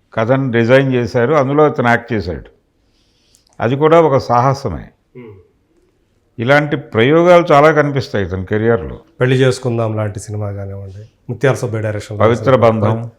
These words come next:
Speaker 2: పవిత్ర బంధం కానివ్వండి.
Speaker 1: యాక్సెప్ట్ చేశాడు ఆ క్యారెక్టర్. అలాగే ఈవీవి సత్యనారాయణ, ఆ, వంటింట్లో
Speaker 2: ఇంట్లో ఇల్లాలు వంటింట్లో ప్రియురాలు.
Speaker 1: ఆ, ఇంట్లో ఇల్లాలు వంటింట్లో ప్రియురాలు లాంటి సబ్జెక్ట్ కూడా.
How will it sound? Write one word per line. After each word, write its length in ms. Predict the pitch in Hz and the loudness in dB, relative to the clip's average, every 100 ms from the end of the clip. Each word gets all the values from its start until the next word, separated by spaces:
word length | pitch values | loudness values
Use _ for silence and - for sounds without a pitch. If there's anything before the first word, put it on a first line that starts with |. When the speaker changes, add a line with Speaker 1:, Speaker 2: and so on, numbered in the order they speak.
| - | -8
Speaker 2:
పవిత్ర 280 | 120 120 120 | -6 -4 -6
బంధం 380 | 110 104 101 101 | -6 -8 -10 -12
కానివ్వండి. 420 | 101 98 101 98 113 | -14 -16 -20 -12 -4
Speaker 1:
యాక్సెప్ట్ 460 | 135 - 165 139 | -4 -2 -4 0
చేశాడు 320 | 139 131 127 95 | 0 2 0 -2
ఆ 60 | |
క్యారెక్టర్. 500 | 95 107 110 - - - - 110 104 _ _ _ _ _ _ _ _ _ | 0 0 0 -4 -12 -14 -20 -20 -20 _ _ _ _ _ _ _ _ _
అలాగే 400 | 107 139 156 151 | 0 0 2 0
ఈవీవి 460 | 123 135 156 160 135 | 0 0 0 0 0
సత్యనారాయణ, 720 | 135 - 139 131 113 90 73 | -2 -2 0 2 2 0 -4
ఆ, 1300 | - _ _ _ _ _ _ _ - 101 98 98 92 90 | -14 _ _ _ _ _ _ _ -8 -2 0 0 -2 -2
వంటింట్లో 880 | 110 127 135 131 135 131 113 92 85 - 131 | -4 -4 -4 0 4 4 4 0 -6 -10 -8
Speaker 2:
ఇంట్లో 220 | 131 147 | 0 2
ఇల్లాలు 280 | 139 135 139 | 2 2 2
వంటింట్లో 340 | 123 127 127 | 0 -2 -4
ప్రియురాలు. 680 | 104 110 104 95 110 - 101 | -4 -6 -8 -10 -14 -12 -2
Speaker 1:
ఆ, 180 | 98 | 0
ఇంట్లో 460 | 98 98 104 135 135 | 0 -2 -6 0 2
ఇల్లాలు 380 | 120 123 127 131 | 2 4 2 2
వంటింట్లో 520 | 127 113 120 120 127 | 2 0 -2 -2 0
ప్రియురాలు 600 | 117 113 113 117 110 113 - _ _ - _ _ _ _ _ _ - | 0 0 4 4 4 0 -8 _ _ -20 _ _ _ _ _ _ 0
లాంటి 280 | 117 131 123 | 2 2 2
సబ్జెక్ట్ 480 | 113 101 131 135 113 | 0 2 0 0 -6
కూడా. 400 | 110 110 85 | -2 0 0